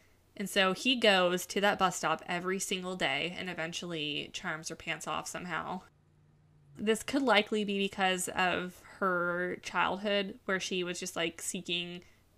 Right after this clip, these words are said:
acceptance from a man, especially an older male figure, because her dad was a little bit abusive. Maybe that's part of it. Eventually, she agrees to go on a date with him.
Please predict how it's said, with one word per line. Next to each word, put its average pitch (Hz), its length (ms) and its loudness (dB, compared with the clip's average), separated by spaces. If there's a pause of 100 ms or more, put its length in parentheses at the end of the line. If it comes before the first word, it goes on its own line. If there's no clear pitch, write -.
(240)
acceptance 185 840 -2 (140)
from 170 320 -6
a 220 80 -6
man, 262 400 -6 (260)
especially 190 500 0
an 180 80 -2
older 185 280 -4
male 175 240 -6
figure, 185 560 -4
because 180 240 -4
her 180 100 -6
dad 170 220 0
was 180 160 -6
a - 80 -6
little 180 200 -6
bit 180 140 -6
abusive. 180 580 -4 (520)
Maybe 170 220 4
that's 165 260 0
part 165 280 0
of 165 80 -2
it. - 420 -4 (100)
Eventually, 202 840 2
she 190 300 2
agrees 185 300 0
to 185 80 -8
go 180 100 -4
on 170 100 -4
a 165 60 -4
date 160 200 0
with 170 140 -4
him. 165 300 -2